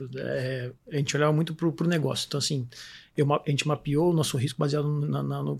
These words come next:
no nosso negócio. Pô, se eu ficar indisponível nesse produto aqui que nosso é, que é core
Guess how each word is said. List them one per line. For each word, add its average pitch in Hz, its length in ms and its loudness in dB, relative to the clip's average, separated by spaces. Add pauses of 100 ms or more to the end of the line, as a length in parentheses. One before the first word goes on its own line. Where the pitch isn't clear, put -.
no 151 120 -2
nosso 151 180 -2
negócio. 131 440 -8 (460)
Pô, 156 200 -4 (180)
se - 160 2
eu 165 60 2
ficar 165 520 0
indisponível 156 600 0
nesse 143 540 2
produto 147 400 0
aqui 151 140 -4
que - 100 -10
nosso 139 260 -4
é, - 20 -8
que - 140 -8
é - 20 -2
core 143 360 2